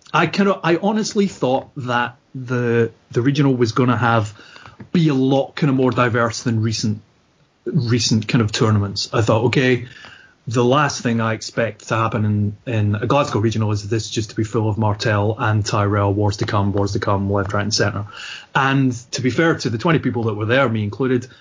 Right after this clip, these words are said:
every single house was represented, but there was still a lot of Martell and Tyrell and wars to come kind of bullshit. So I sat down against Evan, playing Martell Wars to Come. We nearly went to time, but I won.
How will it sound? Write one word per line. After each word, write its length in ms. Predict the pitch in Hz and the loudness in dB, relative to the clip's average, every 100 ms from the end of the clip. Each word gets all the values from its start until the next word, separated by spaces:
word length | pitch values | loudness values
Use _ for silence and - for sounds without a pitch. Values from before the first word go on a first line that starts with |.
| - _ _ | -20 _ _
every 220 | 160 156 | 0 2
single 220 | - 139 | 0 0
house 320 | 110 123 113 - | 0 -2 -4 -6
was 440 | 117 101 101 - - | -4 -4 -6 -8 -4
represented, 640 | 120 113 107 113 156 196 - | -2 -2 -2 -2 -2 -6 -4
but 340 | - 147 139 - - | 0 2 2 -2 -4
there 160 | 147 | 0
was 100 | 131 | 0
still 220 | - 131 117 | -2 -2 -2
a 100 | 104 | -2
lot 160 | 98 | -4
of 220 | 104 98 - | -8 -12 -6
Martell 460 | 101 101 104 104 | -6 -2 0 0
and 100 | 95 | -2
Tyrell 460 | 95 101 101 98 98 | 0 2 2 2 2
and 100 | 98 | 2
wars 200 | 101 92 | 0 0
to 80 | 98 | -2
come 260 | 104 92 | 0 -2
kind 180 | 92 101 | -2 -2
of 60 | 92 | 0
bullshit. 440 | 95 - 101 - | 0 0 -2 -4
So 140 | - | -2
I 120 | 120 131 | 0 2
sat 200 | 123 113 | 0 0
down 160 | 117 | 0
against 380 | 107 104 107 - - | 0 -2 -6 -10 -4
Evan, 260 | 123 117 | -2 0
playing 200 | 107 107 | 0 0
Martell 300 | 104 104 113 | 2 2 2
Wars 220 | 101 101 98 | 2 2 -2
to 80 | |
Come. 340 | - 120 135 127 - - - - - - - | -2 0 2 -2 -12 -20 -20 -20 -20 -10 -2
We 180 | 113 | 2
nearly 380 | 110 127 170 117 | 2 2 2 2
went 220 | 104 101 | 0 -2
to 100 | 101 | -8
time, 460 | - 107 113 147 139 - | -6 0 2 2 -2 -2
but 300 | 131 127 - _ | 0 0 -2 _
I 760 | 147 160 180 190 202 214 220 240 | -4 -2 0 0 0 0 0 0
won. 540 | 202 277 311 110 107 | 0 -2 -2 -2 -4